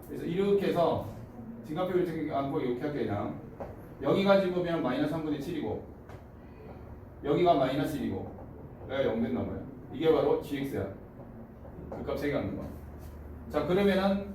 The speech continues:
어, 여기에서 얘가 알파에 해당되는 값이거든. 여기에 얘가 알파니까 끌어내리는 거 있잖아. 거기 끌어내리는 거. 아까 전에 했던 거. 어, 지엑스에서 G알파 끌어내리는 거. 지엑스에서 G알파를 끌어내렸을 때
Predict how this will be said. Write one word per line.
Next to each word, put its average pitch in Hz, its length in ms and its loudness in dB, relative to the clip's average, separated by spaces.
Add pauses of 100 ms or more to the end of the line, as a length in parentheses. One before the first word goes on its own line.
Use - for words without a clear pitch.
(140)
어, 127 320 2
여기에서 196 380 6
얘가 147 300 6
알파에 196 320 2
해당되는 147 340 2
값이거든. 113 500 -2 (640)
여기에 185 460 6
얘가 160 140 8
알파니까 160 580 6
끌어내리는 170 480 4
거 143 80 4
있잖아. 113 440 0 (420)
거기 127 240 -4
끌어내리는 127 480 2
거. 120 100 -2
아까 143 160 2
전에 143 160 0
했던 113 200 -4
거. 98 280 -2 (320)
어, 107 500 0
지엑스에서 180 540 2
G알파 147 420 4
끌어내리는 113 460 0
거. - 80 -6 (440)
지엑스에서 185 680 2
G알파를 165 580 4
끌어내렸을 151 560 2
때 147 400 0